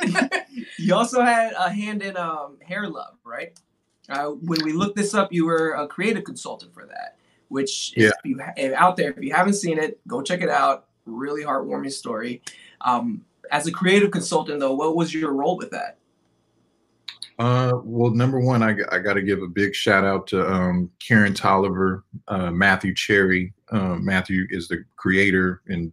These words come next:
Speaker 3: director, producer on the project. Karen is a producer. Um, I was brought in very early on. Um, later ended up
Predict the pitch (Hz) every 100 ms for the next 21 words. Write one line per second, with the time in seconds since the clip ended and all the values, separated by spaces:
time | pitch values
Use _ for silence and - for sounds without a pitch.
0 | - 82 95 90 98 90 82 98 98 98
1 | 92 87 95 90 95 - 98 92 92 87
2 | - 87 95 - 90 90 _ - - -
3 | - 101 98 104 120 131 139 127 123 110
4 | 104 110 110 110 104 107 98 - 104 110
5 | 113 110 110 _ 101 95 92 90 - _
6 | - - - _ - 104 120 110 92 92
7 | - 104 98 92 98 92